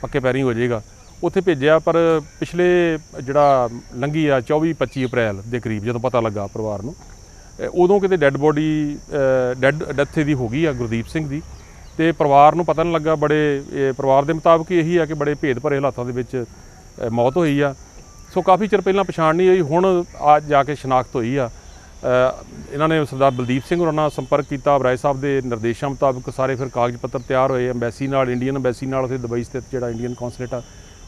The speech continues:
ਉਹਦੇ ਨਾਲ ਗੱਲ ਕੀਤੀ, ਅ, ਰਾਏ ਸਾਹਿਬ ਨੇ। ਫਿਰ ਉਹਨਾਂ ਨੇ ਸਾਰਾ ਜਿਹੜਾ ਡੈੱਡ ਬੋਡੀ ਭੇਜਣ ਦਾ ਖਰਚਾ ਆ ਪਰਿਵਾਰ ਨਾਲ, ਦੇ ਨਾਲ ਸਾਰਾ, ਉਹ ਇੰਡੀਅਨ ਅੰਬੈਸੀ ਨੇ ਕੀਤਾ,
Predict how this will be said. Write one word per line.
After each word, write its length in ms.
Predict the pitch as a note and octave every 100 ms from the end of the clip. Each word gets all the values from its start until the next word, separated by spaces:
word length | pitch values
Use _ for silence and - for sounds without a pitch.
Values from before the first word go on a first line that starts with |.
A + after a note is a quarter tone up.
| -
ਉਹਦੇ 140 | D#3+
ਨਾਲ 120 | F3+
ਗੱਲ 200 | D#3+ D3+
ਕੀਤੀ, 340 | C#3+ C#3+ D#3 D3 - - - - - -
ਅ, 120 | C3
ਰਾਏ 120 | B2 B2+
ਸਾਹਿਬ 200 | D3+ C#3+
ਨੇ। 120 | C3+ - - - -
ਫਿਰ 100 | D#3+
ਉਹਨਾਂ 400 | F3 F3 F3+ F#3
ਨੇ 260 | E3+ E3+
ਸਾਰਾ 320 | E3 D3+ D#3+ E3+
ਜਿਹੜਾ 300 | D#3+ E3 D3+
ਡੈੱਡ 180 | C3+
ਬੋਡੀ 240 | B2+ D3 D#3
ਭੇਜਣ 340 | D#3 B2+ A2+
ਦਾ 120 | B2
ਖਰਚਾ 580 | C#3 B2 A2+ C#3+ C3+ A2+
ਆ 40 | G#2+ -
ਪਰਿਵਾਰ 340 | A#2+ A#2 A#2
ਨਾਲ, 200 | B2 A#2+ B2
ਦੇ 100 | B2
ਨਾਲ 180 | A#2 A#2
ਸਾਰਾ, 300 | B2+ A#2 B2+ - - - -
ਉਹ 300 | F3 F#3 F#3
ਇੰਡੀਅਨ 320 | D#3+ D#3+ E3 D#3+ D#3
ਅੰਬੈਸੀ 340 | C#3 C3+ -
ਨੇ 100 | E3
ਕੀਤਾ, 420 | E3 D#3+ - D#3+